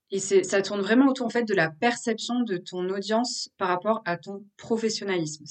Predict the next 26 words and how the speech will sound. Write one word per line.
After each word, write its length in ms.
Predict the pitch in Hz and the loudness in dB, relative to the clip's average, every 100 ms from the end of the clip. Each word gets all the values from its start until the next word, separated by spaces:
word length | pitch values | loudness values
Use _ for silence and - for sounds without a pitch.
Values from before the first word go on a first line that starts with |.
| - | -12
Ok, 180 | 170 202 | -8 -6
ça 160 | 202 180 | -2 -2
remet 240 | 175 175 | 0 -2
pas 160 | 170 233 | 2 2
en 100 | 226 | 2
cause 240 | 226 214 | 0 -2
tes 140 | 196 | -4
compétences 680 | 196 220 208 208 214 214 - - | -4 -4 -2 -2 -4 -6 -10 -12
du 340 | 170 220 262 | -8 0 0
tout, 260 | 262 233 285 - - - - | 0 -4 -6 -10 -14 -16 -10
mais 60 | 185 | -8
c'est 160 | 190 | -2
vraiment 220 | 180 196 226 | 0 0 -2
plus 280 | - 254 - | -2 -4 -6
l'image 640 | 190 190 226 226 233 226 | -10 -2 2 6 4 2
que 80 | 202 | -2
tu 140 | 202 | -8
renvoies 460 | 190 185 180 220 247 196 | -6 -6 0 2 2 2
et 120 | 208 | 0
la 140 | 185 | 0
relation 400 | 180 202 202 233 | 2 2 0 -2
que 80 | 233 | -10
tu 160 | - - | -14 -16
crées 320 | - - 233 247 - - - | -10 -6 -6 -6 -16 -20 -6
avec 400 | - 185 220 - _ | -2 0 -2 -6 _
ton 280 | 208 208 | -8 -8